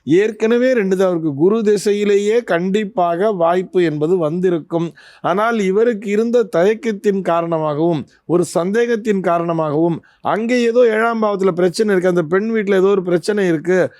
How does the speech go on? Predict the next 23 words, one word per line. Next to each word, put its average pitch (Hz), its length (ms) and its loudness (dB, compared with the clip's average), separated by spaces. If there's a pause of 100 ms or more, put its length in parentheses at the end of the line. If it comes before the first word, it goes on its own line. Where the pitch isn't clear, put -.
அதனால 196 380 0
இதை 196 180 0
போய் 220 220 -2
பண்ணா 202 320 -2
நமக்கு 190 300 -2
சமுதாயத்துல 196 640 0
வந்து 180 160 0
ஒரு 185 100 2
அங்கீகாரம் 196 500 -2
இருக்குமாங்கிற 190 640 0
சந்தேகத்தினாலேயும் 180 920 -2
தான் 220 220 -2 (220)
அவ 170 240 0
நிறுத்தி 196 280 0
வச்சிருப்பா. 139 560 0
நிச்சயமா 214 480 -2
அப்படித்தான் 180 520 0
நடந்திருக்கும். 151 680 -4 (400)
இங்க 143 160 -4
நம்ம 156 200 -2
அவருக்கு 147 280 -2
என்ன 240 220 2
தீர்வு 269 560 0